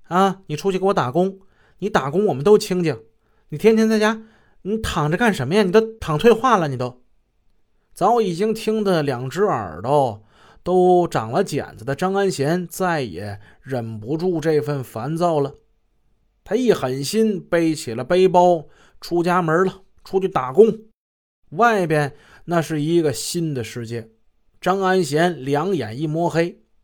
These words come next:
就这么匆匆的出了门了。到哪儿去找工作呢？找技术工吧，他除了会给人打打针，其余的什么也不会。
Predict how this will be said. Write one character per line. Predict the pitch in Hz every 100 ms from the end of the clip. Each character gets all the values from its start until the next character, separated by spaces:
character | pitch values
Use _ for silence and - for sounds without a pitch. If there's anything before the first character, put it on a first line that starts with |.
| _ -
就 | 202 214
这 | 202
么 | 175
匆 | - 208 208
匆 | 190 190
的 | -
出 | 190
了 | 202
门 | 147 147
了。 | 190 _ _ _ - -
到 | 233 233
哪 | 180
儿 | 131
去 | 120 226
找 | - 104
工 | 107 180 202
作 | 190 175
呢？ | 165 _ _ _ _ _ _ _ _
找 | 175 180 180 185 185 - _
技 | - 208
术 | 165
工 | 160 175
吧， | 175 160 147 147 _ _ _ -
他 | 165
除 | 165 226
了 | 233
会 | 208 185
给 | 147
人 | 185
打 | 185 143
打 | 165 120
针， | 170 165
其 | - 175
余 | 180
的 | 175
什 | 117
么 | 170
也 | 190
不 | 98
会。 | 110 123 -